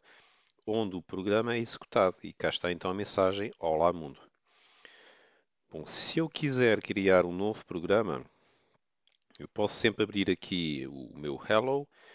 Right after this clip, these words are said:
e fazer um novo programa aqui, Save As. Vou, por exemplo, escrever um programa chamado Obrigado, que,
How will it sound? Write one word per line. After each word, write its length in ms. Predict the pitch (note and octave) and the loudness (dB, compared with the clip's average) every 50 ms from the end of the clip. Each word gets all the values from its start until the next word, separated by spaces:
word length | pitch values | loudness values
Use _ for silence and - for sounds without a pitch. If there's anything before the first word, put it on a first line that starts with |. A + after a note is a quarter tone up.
| - _ _ _ _ - | -20 _ _ _ _ -8
e 300 | - A2 A#2 B2 C#3 - - _ _ _ _ _ _ _ _ | -6 -6 -4 -6 -8 -10 -14 _ _ _ _ _ _ _ _
fazer 360 | _ - - G2+ F2+ G2 G2 | _ -6 -4 -4 -2 -2 -4
um 60 | F#2+ G2 | -2 -2
novo 220 | F#2+ G2+ G#2 - | -2 -2 -4 -4
programa 460 | - - G#2 F2+ F2+ F2+ E2 D#2+ D#2+ | -6 -8 -6 0 2 2 2 2 0
aqui, 180 | D2+ - D#2+ D2+ | -6 -6 -6 -6
Save 360 | - - - G2+ F#2 E2+ - - - | -4 2 2 2 2 2 -2 -6 -2
As. 440 | - A2 A2+ B2+ C3 - - - _ _ _ _ _ _ _ _ _ - - - _ _ _ _ | 0 0 0 0 -2 -4 -6 -8 _ _ _ _ _ _ _ _ _ -20 -20 -20 _ _ _ _
Vou, 440 | - E2 E2 E2 - - F#2+ F#2+ F#2+ | -18 -18 -18 -14 -8 -4 -4 -4 -4
por 200 | - - - G2 | -6 -8 -4 -2
exemplo, 360 | G2 F#2 F2 G2 G2 F#2 E2+ | -2 0 2 0 0 0 -2
escrever 280 | - - - F2 F2+ F2+ | -8 -8 -6 -4 -4 -4
um 80 | F#2 F2 | -4 -8
programa 440 | - - F#2 F2 F2 F2+ F#2 F2+ | -8 -10 -8 -4 0 0 0 0
chamado 560 | F2 - - - F2+ E2+ F2 E2+ E2+ D#2+ - - _ - | 0 -4 -6 -6 -6 -4 -2 0 0 0 -2 -6 _ -6
Obrigado, 760 | - D#2+ D#2+ E2 F2 F#2 F2+ G#2+ G#2+ G#2 A2 A2+ A#2 A#2+ B2+ B2 _ _ _ _ _ _ _ _ _ _ _ _ _ _ _ _ _ _ _ _ _ _ _ _ _ _ _ _ _ _ _ _ _ _ _ _ _ _ _ _ _ _ _ _ _ _ _ _ _ _ _ _ _ _ _ _ _ _ _ _ _ _ _ _ _ _ _ _ _ _ _ _ - | -4 -4 -4 -2 -4 -4 0 2 4 4 4 2 0 -6 -8 -12 _ _ _ _ _ _ _ _ _ _ _ _ _ _ _ _ _ _ _ _ _ _ _ _ _ _ _ _ _ _ _ _ _ _ _ _ _ _ _ _ _ _ _ _ _ _ _ _ _ _ _ _ _ _ _ _ _ _ _ _ _ _ _ _ _ _ _ _ _ _ _ _ -14
que, 360 | - - A2 A2 A#2 B2 - | -6 -4 -2 -2 -2 -2 -4